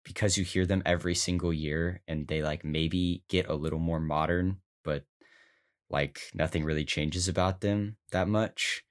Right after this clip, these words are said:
I feel like you really do have to be more diligent in, like, paying attention to, like, what it is you're singing,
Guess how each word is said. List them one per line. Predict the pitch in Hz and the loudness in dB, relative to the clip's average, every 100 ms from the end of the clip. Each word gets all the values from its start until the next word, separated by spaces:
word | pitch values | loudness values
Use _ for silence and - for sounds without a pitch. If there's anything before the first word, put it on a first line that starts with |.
| _ _ | _ _
I | 85 | -4
feel | - | 0
like | 92 | 2
you | 87 | 4
really | 82 82 | 4 2
do | 76 82 | 2 2
have | 80 | 0
to | 80 | 0
be | 76 | -4
more | 73 | -4
diligent | 71 76 71 69 71 - | -4 -4 -4 -6 -8 -6
in, | 76 | -6
like, | 69 - | -6 -8
paying | - 73 | -4 -4
attention | 60 - - - - | -4 -6 -6 -6 -8
to, | - - | -10 -8
like, | - - | -8 -2
what | 82 | 0
it | 80 | 2
is | 85 85 | 0 -2
you're | - | -4
singing, | - - 107 156 160 | -4 0 2 2 0